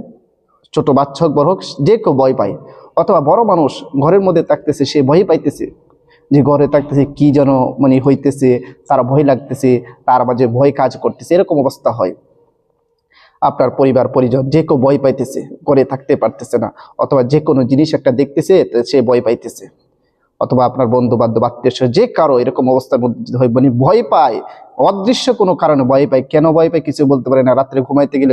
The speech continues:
ঘুমাইতে পারে না, ভয় কাজ করে। সন্তানেদের যারা আছে বিশেষ করে, তারাও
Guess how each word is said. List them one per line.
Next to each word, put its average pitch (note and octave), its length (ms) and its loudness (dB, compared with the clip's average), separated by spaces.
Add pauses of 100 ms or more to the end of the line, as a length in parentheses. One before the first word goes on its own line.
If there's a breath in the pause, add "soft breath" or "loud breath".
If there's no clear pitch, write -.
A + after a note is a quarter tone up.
ঘুমাইতে C3 300 0
পারে C3+ 180 2
না, B2 40 0 (340)
ভয় D3 240 2
কাজ C#3 140 -2 (120)
করে। C3 140 2 (840 loud breath)
সন্তানেদের E3+ 540 2
যারা C#3 200 2
আছে C#3 200 -6
বিশেষ C#3+ 260 -6
করে, C#3+ 140 2
তারাও C3+ 320 2